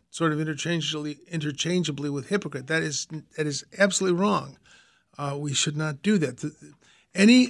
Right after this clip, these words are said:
modern Jew you meet, be he Orthodox, conservative, Reformed, or even Reconstructionist, um, they are theologically the descendants of the Pharisees.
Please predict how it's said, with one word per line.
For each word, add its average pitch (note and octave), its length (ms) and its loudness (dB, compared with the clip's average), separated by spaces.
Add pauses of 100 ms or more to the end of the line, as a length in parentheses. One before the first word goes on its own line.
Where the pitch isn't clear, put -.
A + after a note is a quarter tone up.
modern F#3+ 460 6
Jew F3 240 8
you E3 220 4
meet, D#3 320 0
be D#3+ 160 0
he D#3 500 -4
Orthodox, F#3+ 800 0 (100)
conservative, F3 680 -2
Reformed, F#3 640 2
or E3 200 2
even G3+ 440 4 (460)
Reconstructionist, D#3+ 1080 0
um, C3+ 320 -8 (1700)
they F3+ 280 6
are F3+ 160 6
theologically F3+ 1040 6
the E3 160 2
descendants E3 640 6
of C#3+ 60 -4
the D3 80 -6
Pharisees. A#2+ 760 -8